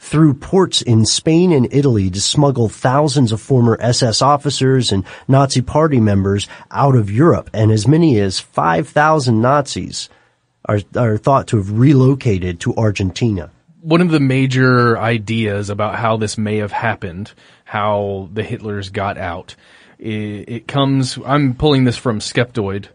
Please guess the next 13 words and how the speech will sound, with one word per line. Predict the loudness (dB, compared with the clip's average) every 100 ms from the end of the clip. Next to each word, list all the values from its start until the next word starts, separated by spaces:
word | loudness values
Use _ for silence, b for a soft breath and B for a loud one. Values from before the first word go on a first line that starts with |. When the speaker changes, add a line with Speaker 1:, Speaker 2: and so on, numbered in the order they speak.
| _ -8
Speaker 2:
uh, | -6 -6 -8
another, | -8 -8 -6 -4 -4 -6 -10 -16 -20
uh, | -14
podcast | -6 -6 -4 -4 -4 -10 -20 b b b
that | -6 -4 -6 -10
covers | -10 -8 -6
a | -6
lot | -8
of | -8
these | -10 -12
kinds | -12 -12 -12
of | -6
things, | -4 -2 -4